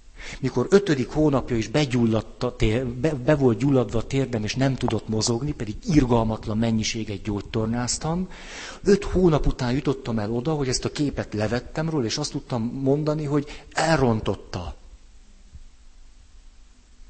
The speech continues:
Addig jobban hittem annak, hogy ő egy jó orvos, én, ő,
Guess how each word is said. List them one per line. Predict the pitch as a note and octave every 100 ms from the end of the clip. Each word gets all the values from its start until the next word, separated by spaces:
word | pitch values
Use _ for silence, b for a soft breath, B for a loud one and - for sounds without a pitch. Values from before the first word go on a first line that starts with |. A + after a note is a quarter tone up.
| - - - - B B B
Addig | B2+ A#2+ A#2 D#3+ F3+ C#3
jobban | D3+ F#3+ - C#3
hittem | A#2 D#3+ - C3 C3
annak, | C3+ B2+ A#2
hogy | C3+ B2+
ő | C3
egy | B2
jó | E3+ C#3+ G#2+ B2
orvos, | C#3 E3+ E3+
én, | C#3+ C3+
ő, | C#3+ B2+